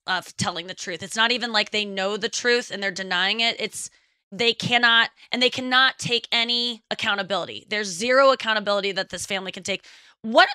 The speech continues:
I'm wondering, what was the sister's response to, "The dog is dirty, it barks incessantly, it has skin issues," all of these things? Was there any, like, "No, it's not"? Like, what was that response?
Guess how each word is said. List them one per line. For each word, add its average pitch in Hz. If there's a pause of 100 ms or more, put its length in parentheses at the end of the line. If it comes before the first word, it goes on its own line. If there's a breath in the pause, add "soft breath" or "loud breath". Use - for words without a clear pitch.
I'm 269
wondering, 339
what 233
was 277
the 254
sister's -
response 208
to, 233
"The 208
dog 226
is 220
dirty, 190
it 208
barks -
incessantly, 202
it 202
has 220
skin 208
issues," 196
all 214
of 208
these 214
things? 208 (240 loud breath)
Was 269
there 302
any, 311
like, 254 (240 loud breath)
"No, 254
it's -
not"? 240
Like, 233
what 269
was 277
that 233
response? -